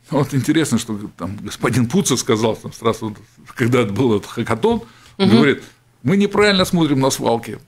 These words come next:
Speaker 1: Свалки — это не, не свалки, это ресурсы, это наше месторождение». Вот я здесь с ним полностью согласен. Действительно, свалки — это месторождение, и мы, в принципе, эм, думаем, что вот, э,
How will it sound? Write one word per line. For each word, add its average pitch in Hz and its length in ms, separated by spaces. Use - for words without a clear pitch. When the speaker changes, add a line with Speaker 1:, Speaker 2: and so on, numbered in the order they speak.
Speaker 1:
Свалки — 190 420
это 185 240
не, 185 180
не 160 120
свалки, 175 440
это 131 220
ресурсы, 170 680
это 131 200
наше 185 260
месторождение». 160 720
Вот 107 160
я 165 100
здесь 143 220
с - 60
ним 135 100
полностью 120 400
согласен. 104 480
Действительно, 113 460
свалки — 196 440
это 107 200
месторождение, 139 800
и - 140
мы, 190 160
в - 60
принципе, 123 500
эм, 117 720
думаем, 123 800
что 127 200
вот, 113 180
э, 98 160